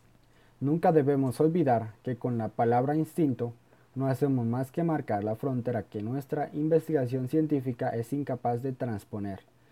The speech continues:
al menos por ahora. La biología ha logrado descubrir una explicación natural, es decir, mena-, mecanicista, para muchos procesos que en otros tiempos se atribuían a la acción instintiva.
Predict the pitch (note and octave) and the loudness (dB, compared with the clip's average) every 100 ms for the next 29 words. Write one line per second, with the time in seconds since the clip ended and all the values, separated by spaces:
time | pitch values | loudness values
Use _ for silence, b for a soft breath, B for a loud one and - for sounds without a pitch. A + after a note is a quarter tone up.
0 | b - A#2+ C3 D#3 D3+ - G2 F2+ F#2 | b -8 -2 0 0 0 -4 -2 -2 -4
1 | - - _ _ _ _ _ _ b b | -8 -20 _ _ _ _ _ _ b b
2 | b b A2+ G#2+ G#2 B2+ D3+ D#3+ - C3 | b b -6 -6 -4 0 2 2 2 -2
3 | B2 - B2 B2+ A#2+ B2 A#2+ C#3+ D3 - | -2 -6 -6 -4 -2 -2 -2 -4 -4 -6
4 | B2 A#2+ B2 B2+ C#3 E3 C#3+ - D3+ D3+ | -4 -4 -6 -8 -8 -6 -10 -6 -4 -2
5 | A#2+ - G#2+ G#2+ C3+ D3+ D3+ G#2 E2+ - | -4 -6 -8 -6 -6 -4 -2 -2 -6 -14
6 | _ b b b _ A2 A2 G#2+ D3+ D#3+ | _ b b b _ -8 -6 -2 0 -2
7 | - _ _ - A2+ A#2 A2+ G#2+ G#2 - | -4 _ _ -12 -8 -6 -4 -6 -8 -14
8 | - A#2+ A#2 A2 G2+ - C3 - - - | -10 -8 -6 -6 -6 -4 -4 -4 -18 -20
9 | _ b b b b - C3+ D3 E3 G3+ | _ b b b b -8 -2 0 0 -2
10 | - E3+ C#3+ D#3 D3 E3 - C#3+ A#2 A#2+ | 0 0 2 2 0 -4 -4 -6 -4 -4
11 | C#3 D#3+ D#3 D#3+ D3 C3+ B2 C#3 D#3+ D#3 | -2 -2 0 0 -2 -4 -6 -4 0 0
12 | C3 B2 B2+ C3+ B2+ A#2+ - A#2+ A#2 - | 0 -2 -4 -6 -4 -6 -4 -6 -8 -8
13 | B2 A2+ - G#2 - A2+ G#2 - | -8 -6 -6 -6 -4 -6 -6 -10